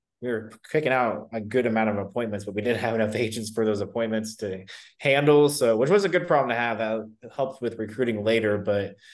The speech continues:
you know, obviously it creates some frustration from the I S As because they get paid on, only on, if the deal closes. So,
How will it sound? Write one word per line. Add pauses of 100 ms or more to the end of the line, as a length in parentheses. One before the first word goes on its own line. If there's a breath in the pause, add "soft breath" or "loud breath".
(300 loud breath)
you
know,
obviously
it
creates
some
frustration
from
the
I
S
As
because
they
get
paid
on,
only
on,
if (360)
the
deal
closes.
So,